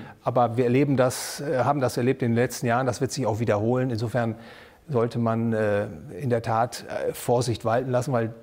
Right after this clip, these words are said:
die Antwort auf diese Krisen wird, wer-, wer-, wird sein, dass immer mehr Geld gedruckt wird und in Umlauf gebracht wird und natürlich dann die Sparguthaben oder die Anleihenwerte in dieser Währung,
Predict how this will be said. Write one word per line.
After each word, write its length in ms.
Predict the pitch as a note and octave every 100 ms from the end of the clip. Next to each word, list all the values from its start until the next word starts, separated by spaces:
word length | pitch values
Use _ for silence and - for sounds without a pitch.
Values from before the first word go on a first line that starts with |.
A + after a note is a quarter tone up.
| - -
die 140 | A#2+
Antwort 400 | E3+ F#3 B2+ A2
auf 100 | -
diese 200 | B2+ A2+
Krisen 520 | - C3 C3 C#3 B2
wird, 240 | A#2+ A2+ - - - -
wer-, 420 | E2+ A#2+ A#2 A#2
wer-, 280 | - A#2+ A#2+
wird 140 | B2+ -
sein, 400 | A#2 A#2 C3+ - - -
dass 160 | - -
immer 200 | D#3+ C#3
mehr 140 | C3
Geld 340 | B2 B2 A#2+ -
gedruckt 440 | A2+ G#2+ - -
wird 220 | D3+ A2
und 120 | C3+
in 120 | A2+ A2+
Umlauf 320 | G#2+ F#2+ -
gebracht 320 | G#2+ G#2 -
wird 140 | A2+
und 120 | A#2+ A2
natürlich 420 | A2+ A#2+ A#2 -
dann 320 | A2 A2 G#2+ -
die 120 | G#2
Sparguthaben 800 | - C3 D3 C3+ B2+ A#2+ B2 A#2
oder 220 | G#2 G2+
die 240 | G2+ F#2+ -
Anleihenwerte 1000 | B2+ C3 A#2 A2 A2 A2 G#2+ A2 A#2 G#2 - - _ _ _ _ _ - -
in 120 | B2
dieser 300 | A2 A2 G#2
Währung, 420 | A2+ G#2 G#2+ G#2